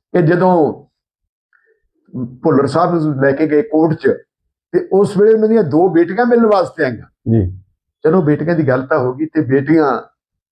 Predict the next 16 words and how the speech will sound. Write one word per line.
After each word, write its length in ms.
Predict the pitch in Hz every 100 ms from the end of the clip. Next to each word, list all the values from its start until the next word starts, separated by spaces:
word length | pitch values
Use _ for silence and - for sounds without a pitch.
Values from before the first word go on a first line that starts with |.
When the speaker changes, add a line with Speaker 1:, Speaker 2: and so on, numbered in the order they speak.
| _
Speaker 1:
ਕਿਸੇ 240 | - 156
ਨੇ, 100 | 156 151 - 139
ਜਿਹੜੀ 200 | 131 147
ਉਹ 80 | 143
ਲਿਖਿਆ, 280 | 131 127 151
ਉਹਨਾਂ 140 | 151
ਨੇ 100 | 156
ਕਹਿੰਦੇ 240 | 156 156 160
ਵੀ 140 | 151
ਜਿਹੜੀਆਂ 400 | 123 147 175 180
ਬੇਟੀਆਂ 380 | 135 139 135 147
ਨੂੰ 200 | 143 131 _ _ _ _
ਸਲੂਟ 460 | - 175 226 240
ਪੈਂਦੇ 240 | 220 185 160
ਹੁੰਦੇ 240 | 127 135
ਸੀਗੇ, 380 | 131 123 120 -